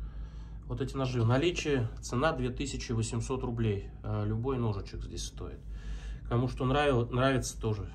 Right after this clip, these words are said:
можете заказать, они всегда в наличии. Так, щас я вам просто хочу показать такую вещь. Давно хотел попробовать.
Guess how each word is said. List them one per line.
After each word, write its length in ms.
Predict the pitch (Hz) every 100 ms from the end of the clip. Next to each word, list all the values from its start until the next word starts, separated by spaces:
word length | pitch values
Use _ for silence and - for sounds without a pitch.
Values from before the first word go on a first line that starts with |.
| -
можете 400 | 107 104 - -
заказать, 480 | - 120 113 160 120
они 140 | 107
всегда 360 | 117 - 113 117
в 60 |
наличии. 480 | 110 104 98 - 95 - - - - - - - - - - - - - - - - - - - - -
Так, 200 | 175 139
щас 260 | - 170
я 120 | 165 165
вам 120 | 151 - -
просто 260 | 151 143 135
хочу 260 | 151 139
показать 540 | 143 147 156 139 - - - - - - - - - - - -
такую 380 | 135 151 156
вещь. 220 | 180 190 - - - - - 143 135
Давно 340 | 131 139 139 - - - - - - - - - - - - - -
хотел 240 | 123 143
попробовать. 640 | 135 139 160 175 160 113